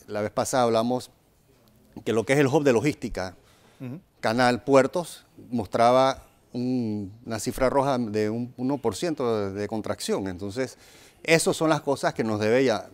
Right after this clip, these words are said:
Speaker 1: llamar la atención. Tenemos un presidente nuevo, Estados Unidos, que hoy cumple un mes
Speaker 2: Hoy.
Speaker 1: de mandato,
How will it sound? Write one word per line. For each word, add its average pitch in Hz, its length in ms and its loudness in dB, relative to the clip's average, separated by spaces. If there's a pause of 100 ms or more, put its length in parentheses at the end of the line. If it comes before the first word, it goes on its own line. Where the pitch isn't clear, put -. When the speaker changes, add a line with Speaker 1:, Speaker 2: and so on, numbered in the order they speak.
(140)
Speaker 1:
llamar 107 300 -4
la 123 80 0
atención. 107 560 -4 (380)
Tenemos 127 260 2
un 151 120 2
presidente 131 640 4
nuevo, 127 480 4 (920)
Estados 120 420 0
Unidos, 131 260 2
que 110 120 0
hoy 120 200 4
cumple 123 320 0
un 120 180 0
mes 113 460 -4
Speaker 2:
Hoy. 123 140 -8
Speaker 1:
de 113 60 -2
mandato, 110 640 -2